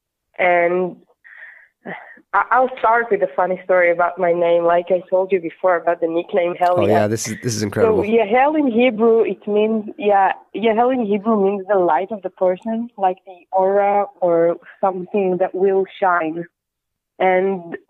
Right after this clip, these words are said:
Speaker 1: act-, the actual word comes from the Bible.
Speaker 2: Mm-hmm.
Speaker 1: Uh, so they started calling me Hell Yeah in, in the U S. I traveled through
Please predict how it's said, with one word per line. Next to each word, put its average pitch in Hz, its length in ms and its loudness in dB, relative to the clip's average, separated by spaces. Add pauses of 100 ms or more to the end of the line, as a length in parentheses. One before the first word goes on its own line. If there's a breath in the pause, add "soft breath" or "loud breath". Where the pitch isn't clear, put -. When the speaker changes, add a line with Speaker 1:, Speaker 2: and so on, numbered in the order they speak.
(240)
Speaker 1:
act-, 190 380 -4
the 180 120 -2
actual 226 460 0
word 190 340 0
comes 185 260 0
from 208 160 0
the 175 60 0
Bible. 165 520 -2 (460)
Speaker 2:
Mm-hmm. 113 300 -2 (360)
Speaker 1:
Uh, 202 120 2 (160)
so 208 200 0 (1080 loud breath)
they 233 180 -2
started 254 340 0
calling 233 340 0
me 175 140 -2
Hell 202 260 2
Yeah 185 380 2
in, 175 420 -6
in 202 140 0
the 180 180 2
U 180 120 4
S. 185 240 2
I 175 100 2
traveled 220 480 0 (200)
through 196 460 0